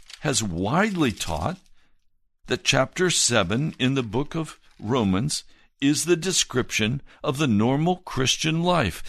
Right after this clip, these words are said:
not doing what you want to do, always struggling, never able to be righteous before God.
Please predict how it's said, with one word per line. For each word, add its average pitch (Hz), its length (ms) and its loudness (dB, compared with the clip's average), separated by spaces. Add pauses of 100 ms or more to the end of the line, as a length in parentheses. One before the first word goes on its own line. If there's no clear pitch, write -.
(140)
not 101 400 -4
doing 123 400 2
what 113 160 0
you 113 160 4
want 101 360 0
to 104 120 2
do, 82 380 0 (2250)
always 117 400 2
struggling, 82 720 -2 (2000)
never 120 400 2
able 123 300 2
to 120 140 2
be 117 120 2
righteous 107 540 2
before 95 380 0
God. 73 420 -6